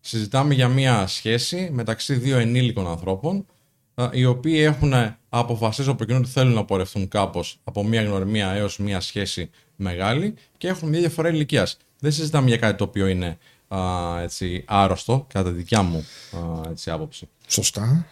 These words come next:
Speaker 2: Και οι δύο να είναι άνω το δεκαοκτώ. Και όπως ωραία ρωτάει ο Γιάννης Παυλάκος, στο πόσο ορίζεται ο όρος διαφορά ηλικίας, για να ξέρουμε τι λέμε; Για μένα σημαντική διαφορά ηλικίας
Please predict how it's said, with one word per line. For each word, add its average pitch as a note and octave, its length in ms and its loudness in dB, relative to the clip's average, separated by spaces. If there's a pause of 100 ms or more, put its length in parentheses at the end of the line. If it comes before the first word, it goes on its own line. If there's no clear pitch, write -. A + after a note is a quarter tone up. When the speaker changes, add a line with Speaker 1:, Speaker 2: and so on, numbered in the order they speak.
(120)
Speaker 2:
Και C3 120 6
οι B2+ 40 10
δύο B2 160 12
να C3 120 12
είναι B2 120 10
άνω B2 140 10
το G#2 80 2
δεκαοκτώ. G#2+ 360 4
Και D#3 140 8
όπως D3 420 6
ωραία C3+ 340 8
ρωτάει C3 240 8
ο - 20 12
Γιάννης C3+ 260 10
Παυλάκος, C#3+ 560 6
στο C3 200 6
πόσο D3+ 340 10
ορίζεται D3 420 10
ο C3 80 10
όρος D3 180 12
διαφορά C3 400 10
ηλικίας, C3 360 10
για C3+ 100 10
να C3 80 12
ξέρουμε C3 360 12
τι B2 100 6
λέμε; D3 240 10
Για C3+ 180 10
μένα C#3+ 240 10
σημαντική A2+ 480 6
διαφορά C3 400 8
ηλικίας B2 420 4